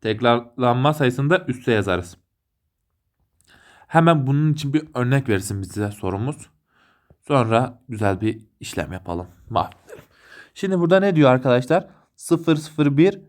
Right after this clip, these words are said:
sıfır virgül bir. İkisini çarpmış. Biz bunu ne olarak yazıyorduk? Kaç tane iki? Tabanımız neydi? Bakın arkadaşlar sıfır, bir. E, biz de kaç tane sıfır biri çarpmışız? Üstüne yazmıyor muyduk? Biz hadi size bakın burada anlatmamış ama ben hemen konuya giriyorum.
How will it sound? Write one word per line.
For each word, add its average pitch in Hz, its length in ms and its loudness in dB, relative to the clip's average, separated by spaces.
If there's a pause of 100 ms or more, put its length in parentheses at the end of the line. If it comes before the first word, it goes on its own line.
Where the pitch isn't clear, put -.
(100)
sıfır 156 420 0
virgül 143 360 0
bir. 127 220 2 (220)
İkisini 143 380 -4
çarpmış. 139 480 -2
Biz 139 160 -2
bunu 143 220 2
ne 165 60 2
olarak 127 340 2
yazıyorduk? 127 500 0 (260)
Kaç 185 220 2
tane 156 200 2
iki? 214 340 -2 (280)
Tabanımız 151 380 2
neydi? 247 260 4
Bakın 262 240 0
arkadaşlar 240 420 0
sıfır, 185 480 -2
bir. 135 220 2 (500)
E, 151 140 -2 (280)
biz 147 120 -2
de 196 100 2
kaç 240 240 0
tane 214 200 -4
sıfır 156 340 -2
biri 143 160 2
çarpmışız? 139 520 -4 (380)
Üstüne 127 440 -2
yazmıyor 170 320 0
muyduk? 117 300 -2 (480)
Biz 269 200 2
hadi 202 220 2
size 156 400 -2 (220)
bakın 107 240 -6 (320)
burada 123 220 4
anlatmamış 160 540 0
ama 165 220 4
ben 151 120 4
hemen 143 380 -8
konuya 80 320 -16
giriyorum. - 380 -18